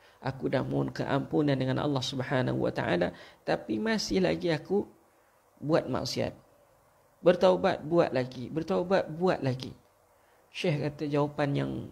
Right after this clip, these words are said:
yang sangat, uh, apa ni, menusuk kalbu lah kalau Syekh ni, dia katakan, dia bagi jawapan, "Buat apa hang ngadu ke aku?" dia kata.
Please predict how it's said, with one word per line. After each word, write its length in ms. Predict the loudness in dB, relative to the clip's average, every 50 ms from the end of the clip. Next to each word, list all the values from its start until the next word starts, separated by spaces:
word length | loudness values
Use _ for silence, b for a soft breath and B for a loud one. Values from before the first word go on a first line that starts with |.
| -14 -10 -4 -2
yang 260 | 0 2 2 2 0 -2
sangat, 480 | -4 -2 -2 -2 0 0 -2 -2 -4 -8 -18 _ _ _ -10 -6
uh, 480 | -6 -4 -4 -4 -6 -6 -8 -10 -10 -8 -8
apa 240 | -6 -4 -4 -2 -2
ni, 80 | -2 0
menusuk 480 | 0 2 2 2 2 0 -2 -2 0
kalbu 400 | 2 2 2 2 0 2 2 2
lah 80 | 2 2 0
kalau 240 | 0 0 0 0 0
Syekh 240 | 0 0 0 0 0
ni, 240 | 0 -2 -2 0 0
dia 80 | 0
katakan, 320 | -2 -2 -4 -4 -4 -2 0
dia 160 | 0 0 0
bagi 240 | 0 0 0 0 2
jawapan, 480 | 4 4 4 2 2 -2 -6 -6 -8 -10 b b b b b b b b b b b b b _ _
"Buat 320 | 0 2 4 4 4 2 0
apa 120 | 0 2 2 4 2
hang 240 | 2 0 2 2
ngadu 320 | 2 0 0 0 0 0 0
ke 80 | -2
aku?" 400 | -2 -4 -4 -6 -6 -4 -2 -2
dia 160 | -2 -4 -6 -8
kata. 160 | -10 -16